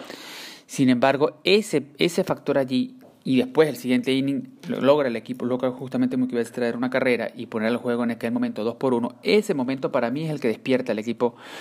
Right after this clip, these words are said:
de Los Ángeles, porque logra, porque en ese momento iba a ser la tercera carrera del equipo de Atlanta y comenzaban a, a, a figurar muy mal las cosas para los Dodgers. Sin embargo, esa jugada defensiva una de tres, ojo, que hizo Mookie Betts, porque después lo vimos el sábado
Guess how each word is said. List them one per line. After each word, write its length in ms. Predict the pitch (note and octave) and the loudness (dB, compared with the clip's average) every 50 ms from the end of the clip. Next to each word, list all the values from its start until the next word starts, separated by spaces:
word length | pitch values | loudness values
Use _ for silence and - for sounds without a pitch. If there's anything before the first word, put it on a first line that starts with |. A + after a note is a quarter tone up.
| - - - - - - - - - - - _ _ - | -14 -14 -16 -16 -18 -20 -20 -20 -20 -20 -20 _ _ -6
de 160 | - - A2+ | -2 0 0
Los 240 | A2 G#2 - - B2+ | 0 0 -2 -2 -2
Ángeles, 300 | A#2+ A#2 B2+ C3+ C#3+ C#3+ | -2 0 -2 -4 -2 0
porque 300 | C3 A#2 G#2+ A2+ A2 G#2 | 0 0 2 0 0 0
logra, 580 | A2+ B2+ C#3 D3+ E3+ F#3 F#3 E3+ - - - - | 2 4 4 6 6 4 2 0 -2 -6 -8 -4
porque 260 | - B2 B2+ - A#2 | -2 -2 0 0 0
en 100 | G#2 A#2 | 0 0
ese 100 | B2+ D#3+ | 0 0
momento 240 | E3 C#3 C3+ B2+ C3+ | 0 0 2 2 0
iba 40 | C3 | 0
a 40 | - | 0
ser 100 | C#3 C3 | -2 -2
la 60 | B2 | -4
tercera 340 | - - - - C3 C#3+ D#3 | -4 -4 -2 0 2 2 4
carrera 400 | E3 D#3 D3 C#3 B2+ A#2+ A2 - - - - - - - - _ - | 4 4 4 4 4 2 0 -2 -8 -18 -20 -20 -20 -20 -20 _ -4
del 140 | A#2 G#2+ G#2+ | -2 -2 -2
equipo 240 | - B2+ B2 C#3+ | -2 0 2 2
de 20 | B2+ | 2
Atlanta 320 | A#2+ A#2+ A2+ A2+ - C#3+ | 4 2 0 0 -2 -4
y 100 | B2+ G#2+ - - - | -6 -6 -6 -12 -6
comenzaban 480 | - - A2 A2 A2 - - A#2 B2 C3+ | -2 -2 0 0 0 0 0 2 2 2
a, 100 | B2+ B2+ - | 0 -2 -4
a, 320 | - A2 G#2 G#2+ - - G#2 | -6 -4 -2 -2 -2 -2 -4
a 40 | |
figurar 340 | - - A2+ A2+ G#2+ G#2+ A2+ | -6 -4 0 2 2 2 2
muy 180 | A#2 A#2+ C3 B2 | 2 2 2 2
mal 220 | A2 C#3 D#3+ D#3 | 4 2 2 2
las 100 | A#2+ G2+ | 0 -2
cosas 280 | - B2 B2 - G#2+ - | -4 -4 -6 -6 -6 -4
para 160 | A2 G#2 G2 | -2 0 0
los 140 | G2 G2 A2 | 0 2 2
Dodgers. 280 | C3+ C#3 A#2 G2+ A2 | 2 2 2 0 -4
Sin 120 | - A#2+ A2 | -6 -6 -4
embargo, 420 | G#2 G2+ A2 A#2 B2+ C3+ C3 - - - - - - _ - | 0 2 2 2 2 0 -4 -4 -8 -16 -20 -20 -8 _ 0
esa 240 | D#3+ D#3+ D#3 E3+ D3 | 0 2 2 0 0
jugada 200 | A#2+ A#2+ A#2+ C3 | 2 4 4 4
defensiva 480 | C3+ - B2 A2 - C3+ A#2 G#2+ G2 - - - - - - - _ _ - - | 2 0 -4 -4 -2 -2 -2 -2 -4 -8 -12 -20 -20 -20 -20 -20 _ _ -6 -2
una 180 | D#3 F3 G3 G3 | 0 2 2 2
de 80 | C#3 | 0
tres, 340 | - - - A2+ G#2 - - - | 0 0 0 0 -2 -4 -2 2
ojo, 300 | C#3 C3 - A2+ G#2+ G2+ | 2 2 2 2 -2 -2
que 120 | A#2 A2 | -2 0
hizo 180 | A#2 A#2 B2 B2+ | 0 0 -2 -2
Mookie 220 | B2+ B2+ B2 B2 | -4 -2 0 0
Betts, 200 | A#2+ C3+ C#3+ - | 0 0 0 -2
porque 280 | - - G#2+ - - G2 | -4 -8 -4 -2 0 0
después 340 | F#2+ - - A#2 A2+ A#2 A#2 | 0 0 0 0 0 0 0
lo 80 | A#2+ | 0
vimos 220 | A2 B2 B2 B2 A#2+ | 0 0 0 0 -2
el 80 | A2 | -4
sábado 500 | G#2 - - C3 B2 A#2+ B2 D3 E3+ - | -4 0 2 2 4 4 2 0 -2 -4